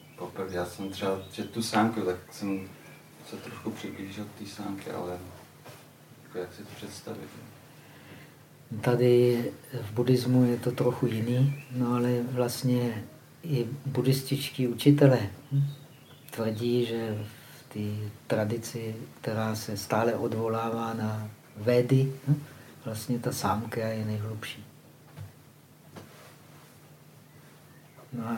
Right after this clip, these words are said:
Speaker 2: indická věda vlastně všecko má co dělat ze sámkhya v podstatě.
Speaker 1: No, to je vlastně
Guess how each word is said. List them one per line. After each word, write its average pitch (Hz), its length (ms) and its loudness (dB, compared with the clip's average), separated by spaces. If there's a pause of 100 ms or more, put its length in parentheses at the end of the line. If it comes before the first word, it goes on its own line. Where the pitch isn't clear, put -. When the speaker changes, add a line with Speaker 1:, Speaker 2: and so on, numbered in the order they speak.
(160)
Speaker 2:
indická 120 560 2
věda 110 360 2
vlastně 120 560 0
všecko 123 640 -4 (720)
má 113 280 -6
co 110 180 -8
dělat 107 300 -2 (180)
ze 107 140 -8
sámkhya 98 580 -8 (360)
v - 40 -20
podstatě. - 500 -12 (360)
Speaker 1:
No, - 1800 -20 (240)
to 110 140 -10
je 110 80 -6 (200)
vlastně - 280 -12